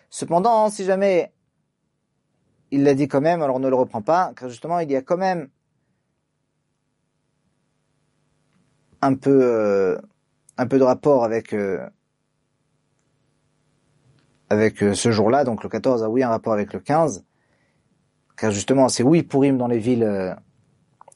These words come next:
entourées de murailles, le quinze Adar. Donc en fait, c'est pas complètement hors sujet. Krachim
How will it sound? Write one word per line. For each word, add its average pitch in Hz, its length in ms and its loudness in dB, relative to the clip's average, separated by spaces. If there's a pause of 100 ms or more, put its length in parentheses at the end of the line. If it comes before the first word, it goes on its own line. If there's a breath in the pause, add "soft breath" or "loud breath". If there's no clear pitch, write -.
(400)
entourées 120 300 0
de 107 80 0
murailles, 117 500 2 (300)
le 104 100 -10
quinze 101 240 -6
Adar. 127 380 0 (580)
Donc 104 100 -10
en 117 60 -6
fait, 147 180 -2
c'est - 140 -6
pas 156 100 -2
complètement 135 640 -2 (920)
hors 123 140 -2
sujet. 92 280 -6 (1400 loud breath)
Krachim 226 540 0